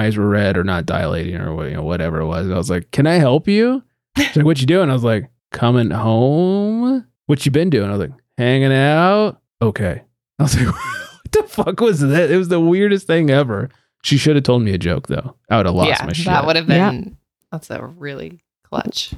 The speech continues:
Speaker 3: W-,
Speaker 1: Yeah.
Speaker 3: well, your mom had no idea with, uh, Wood Ranch, your <laughs> Wood Ranch gift card.
Speaker 1: Oh, yeah. <laughs> I know this is a beer show, but let's tell some weed stories.
Speaker 2: <laughs>
Speaker 1: Um, my, my best friend and I, this is, I don't know, it's before you and I were together. It's
Speaker 3: Yeah.
Speaker 1: probably, like, ten years ago.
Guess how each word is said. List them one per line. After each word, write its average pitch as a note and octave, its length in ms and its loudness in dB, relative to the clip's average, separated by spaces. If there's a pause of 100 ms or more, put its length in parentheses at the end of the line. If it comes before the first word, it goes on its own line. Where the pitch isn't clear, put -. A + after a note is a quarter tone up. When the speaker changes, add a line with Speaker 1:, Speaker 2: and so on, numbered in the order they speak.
Speaker 3:
W-, - 180 2
Speaker 1:
Yeah. G#2 100 -2
Speaker 3:
well, F3 340 0 (220)
your F3 160 2
mom E3+ 220 2
had D#3+ 160 2
no D#3 200 2
idea D#3 360 2
with, D#3 300 0
uh, D3 260 2 (220)
Wood D#3+ 260 2
Ranch, D#3 640 0 (100)
your F#3+ 140 4 (180)
<laughs> - 60 -20
Wood F3 180 2
Ranch F3 360 -2
gift E3+ 180 -2
card. F#3+ 360 -4 (120)
Speaker 1:
Oh, F#3+ 340 4
yeah. E3 280 2
<laughs> - 60 -12 (800)
I - 40 2
know D#3 100 4
this D#3 100 2
is B2 80 2
a A2 60 -2
beer B2 200 2
show, G#2+ 200 2
but B2+ 60 4
let's D#3+ 120 0
tell E3+ 160 0
some B2+ 160 -2
weed E3 200 -2
stories. - 340 -8 (100)
Speaker 2:
<laughs> A#3+ 300 2
Speaker 1:
Um, A#2 420 2 (120)
my, C#3 280 2
my C#3 140 2
best C#3 240 2
friend C3+ 160 2
and C3 100 4
I, B2 140 4
this B2 240 0
is, A2 160 0
I G#2+ 140 0
don't G#2 100 2
know, G2 300 -2
it's G#2 160 -8
before C3 320 0
you A#2 100 2
and G2 80 0
I G2+ 80 0
were G#2 100 0
together. E2+ 200 -2
It's - 80 0
Speaker 3:
Yeah. D#3+ 100 0
Speaker 1:
probably, G2+ 200 2
like, - 60 -4
ten G2+ 160 0
years F#2+ 220 0
ago. E2+ 240 -4